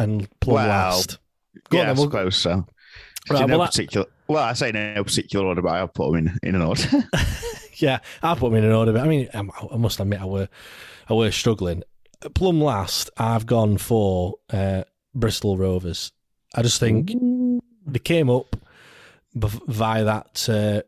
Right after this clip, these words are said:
Speaker 1: farcical
Speaker 2: Seven swing, seven goal swing or whatever it was.
Speaker 1: <laughs> Yeah, Pippin, was it Northampton to the post? Yeah, in a, in a crazy, crazy game. Um, yeah, I, I've gone for them to go, to go straight back down, to be honest. I just think that,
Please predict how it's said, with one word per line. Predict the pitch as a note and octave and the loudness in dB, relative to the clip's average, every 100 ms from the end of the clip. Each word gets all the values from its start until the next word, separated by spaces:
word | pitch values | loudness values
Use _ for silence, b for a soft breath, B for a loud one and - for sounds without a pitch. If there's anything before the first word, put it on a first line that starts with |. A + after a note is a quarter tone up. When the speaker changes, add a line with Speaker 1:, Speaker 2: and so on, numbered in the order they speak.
| - | -8
Speaker 1:
farcical | - C3+ C3+ - C3+ - A#2+ | -2 0 2 0 -4 0 2
Speaker 2:
Seven | A2 B2+ B2+ A#2+ C3 | 2 2 0 0 0
swing, | C#3 - C#3 A#2+ | 0 0 0 0
seven | A2 - C3+ | -2 -2 0
goal | B2 B2 | 0 0
swing | A#2+ C3 B2+ F#2 | 0 0 0 2
or | F2 | 2
whatever | F2 G2+ | 2 0
it | F2 | -2
was. | G2 C3+ C#3 | -2 -2 -2
Speaker 1:
<laughs> | - | 0
Yeah, | B2 A#2 F#2+ - | 2 2 0 0
Pippin, | C3+ - A#2+ A#2 A2+ | 0 2 2 2 0
was | A2+ | -2
it | A#2+ | 0
Northampton | B2 A2+ A#2+ A#2 C#3 A2 G2+ | 0 2 0 -2 -2 0 0
to | - | 0
the | G2+ | -2
post? | - A2 G2+ F#2+ - - B B B B | 2 4 4 2 -2 -8 B B B B
Yeah, | A2+ G2 | 0 0
in | G2 | 2
a, | G2+ | 0
in | A#2+ | 0
a | G#2 G2 - _ - | 0 0 -4 _ -14
crazy, | - C#3 C3 C3+ G#2+ | -4 2 4 4 0
crazy | - A2 G#2 G2 | 0 2 2 0
game. | F#2+ G2+ F#2 F2 F2+ _ B B B B | 0 0 0 -2 -4 _ B B B B
Um, | G2+ G2+ G2 G2+ - | -2 0 0 -2 0
yeah, | A#2 G#2 B2 | 2 2 2
I, | C3 | 0
I've | A#2 | 2
gone | A2 G#2 | 0 2
for | A2 | 0
them | G#2+ | 0
to | - | 0
go, | G#2+ G#2 G2+ F#2+ - _ | 0 2 2 0 -6 _
to | - | -8
go | - F#2+ | -4 -2
straight | - G#2+ G2+ | 0 -2 -2
back | G2 | -4
down, | G2 G2+ G2 F#2+ _ | -2 0 -2 -4 _
to | - G2+ | -8 -6
be | |
honest. | F#2 F2+ - | -4 -6 -8
I | G#2+ | -6
just | A2 - | -6 -4
think | G#2 G2+ | -4 -4
that, | G2 F#2 | -4 -6